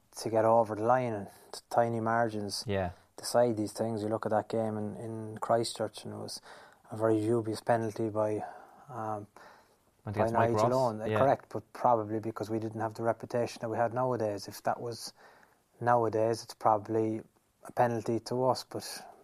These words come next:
Speaker 1: back then it was probably easier to penalise the weaker nation, and we were the weaker nation then,
Speaker 2: Mm.
Speaker 1: rightly so. So,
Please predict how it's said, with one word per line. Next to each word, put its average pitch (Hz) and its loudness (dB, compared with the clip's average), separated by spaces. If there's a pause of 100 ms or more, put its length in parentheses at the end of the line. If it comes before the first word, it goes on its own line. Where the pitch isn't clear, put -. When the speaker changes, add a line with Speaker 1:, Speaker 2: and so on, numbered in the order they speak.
Speaker 1:
back 113 2
then 117 2
it 110 -8
was 107 -8
probably 110 -2 (100)
easier 110 -2
to - -14
penalise 113 -4
the - -8
weaker 110 -4
nation, 113 -4
and 107 -4
we 110 -2
were 110 -2
the 110 -4
weaker 110 -4
nation 120 -4
then, 113 -2
Speaker 2:
Mm. 113 0
Speaker 1:
rightly 107 2
so. 127 -2
So, 117 0